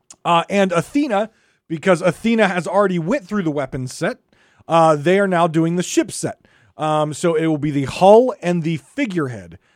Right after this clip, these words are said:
um, for the Athena Legends. Uh, so again, emissary reward ledgers, uh, reset,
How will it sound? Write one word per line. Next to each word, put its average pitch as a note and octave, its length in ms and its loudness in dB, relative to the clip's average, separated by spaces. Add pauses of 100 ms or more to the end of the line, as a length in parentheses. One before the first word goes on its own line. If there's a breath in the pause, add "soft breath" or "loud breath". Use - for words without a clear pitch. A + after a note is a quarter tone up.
(220)
um, B2 360 -6
for D#3+ 680 0
the C3+ 500 -6
Athena B2+ 760 -8 (240)
Legends. A2 1080 -10 (400)
Uh, A#2 200 -4
so C#3+ 180 0
again, D#3 320 0
emissary E3 500 -2
reward D3 420 0
ledgers, B2+ 580 -6
uh, A#2+ 200 -10
reset, A#2+ 680 -4